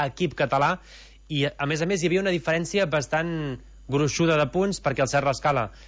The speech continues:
sempre el trobàvem a les posicions de sota, és a dir, per no baixar, perquè, si recordes, les últimes dues temporades el Serra Escala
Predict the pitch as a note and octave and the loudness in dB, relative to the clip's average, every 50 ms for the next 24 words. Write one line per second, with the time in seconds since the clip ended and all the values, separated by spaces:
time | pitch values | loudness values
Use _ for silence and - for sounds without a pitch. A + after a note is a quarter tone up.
0 | - - - - - D#3 D#3 D#3 D3 C3 A#2 C3+ B2+ C#3 D3 D#3 D3+ C#3 B2+ A#2+ | -20 -18 -10 -6 -4 -2 0 0 0 0 0 0 0 2 2 2 2 0 0 0
1 | A#2+ A2 - - C3 A#2 A#2+ A2 - - C3+ C3 B2+ A#2 - - - - A#2+ C3 | 0 -2 -2 -4 -4 -4 -4 -4 -2 -2 -2 -2 -2 -6 -8 -12 -10 -2 -2 -2
2 | B2 - - D3+ D#3 D#3 - F#3 F#3+ F3+ - B2+ A2+ B2+ A#2+ A#2 A2 - - B2 | 0 0 0 0 0 2 0 0 0 0 -4 -4 -4 -2 -2 -2 -4 -4 -2 0
3 | A#2 A#2 A#2 A#2+ A#2+ A#2+ A2+ B2 A#2+ A2+ - - C#3 C#3+ - C#3+ - - - - | 0 0 -2 -2 -4 -2 0 0 -2 -2 -2 -2 -2 -2 -2 -4 -10 -16 -20 -20
4 | - - - B2 A#2 B2+ A#2 - C3 A#2 A#2 A2+ - B2 A#2 D3 D#3 - C3+ B2+ | -10 -4 -2 -2 0 -2 -2 -2 -2 -2 0 0 0 0 0 0 0 0 0 0
5 | A2 C3 C3 B2 - C3 C3 B2+ A2 A#2 B2+ B2+ B2+ - - A#2+ A2 A#2+ B2 B2 | 0 0 -2 -2 -2 -4 -4 -4 -2 -2 -2 -2 -2 -2 -4 -6 -4 -2 0 0
6 | B2 C3 D#3+ D#3 - - C#3 D3 C3 - - C3 B2+ C3+ C#3 B2+ - - C#3 D3 | 2 0 0 -4 -6 -6 -4 -4 -4 -2 -2 -2 0 0 0 0 2 2 2 2
7 | E3 F3 | 2 0